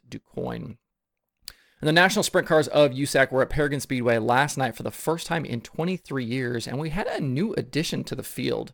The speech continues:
It was announced back on Friday that usac Midget Championship contender Emerson Axsom was joining Clauson Marshall Racing to pilot their thirty-nine B C, uh, non-wing car replacing Cole Bodine.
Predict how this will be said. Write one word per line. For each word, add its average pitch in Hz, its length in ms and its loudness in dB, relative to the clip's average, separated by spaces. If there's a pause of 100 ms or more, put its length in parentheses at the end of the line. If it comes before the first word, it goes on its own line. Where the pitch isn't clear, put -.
(560)
It - 80 -4
was 147 80 2
announced 190 400 2
back 175 240 2
on 135 140 0
Friday 139 340 2
that 120 160 2
usac 156 400 -2
Midget 131 240 -6
Championship 123 480 -6
contender 120 500 -4
Emerson - 480 -6
Axsom 127 440 -2
was 117 160 -4
joining 123 300 -4
Clauson 117 380 -2
Marshall 127 360 -2
Racing 117 340 -4
to 110 80 -8
pilot 160 360 -4
their 139 140 -4
thirty-nine 139 680 -4
B 120 200 -6
C, 117 420 -8 (380)
uh, 113 140 0
non-wing 123 500 0
car 117 220 0
replacing 117 540 -4
Cole 123 260 0
Bodine. 110 640 0